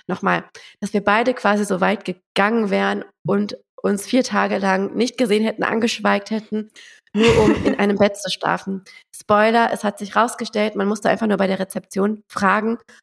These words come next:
Speaker 1: und dann haben die einem Baracken aufgeschlossen und man konnte einfach auch in so einer
Speaker 2: No
Speaker 1: Baracke
Speaker 2: way.
Speaker 1: übernachten.
Speaker 2: <laughs> Oh, wow.
Speaker 1: Aber gut, so weit haben wir gar nicht gedacht. Hauptsache, wir wären beide fast ins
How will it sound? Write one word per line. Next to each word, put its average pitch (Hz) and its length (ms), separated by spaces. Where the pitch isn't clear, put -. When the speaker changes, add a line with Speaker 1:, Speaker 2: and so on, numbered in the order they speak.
Speaker 1:
und 208 60
dann 202 140
haben 202 120
die 208 100
einem 190 400
Baracken 190 420
aufgeschlossen - 680
und - 120
man 175 100
konnte 202 280
einfach 175 260
auch - 100
in 214 160
so 208 60
einer 185 100
Speaker 2:
No 190 60
Speaker 1:
Baracke 185 240
Speaker 2:
way. 180 160
Speaker 1:
übernachten. 190 760
Speaker 2:
<laughs> 277 40
Oh, 247 500
wow. 208 440
Speaker 1:
Aber 233 360
gut, 277 200
so 240 220
weit 240 200
haben 294 160
wir 233 80
gar 220 160
nicht 233 140
gedacht. 220 520
Hauptsache, 233 380
wir 214 160
wären 208 260
beide 202 240
fast 214 280
ins 196 300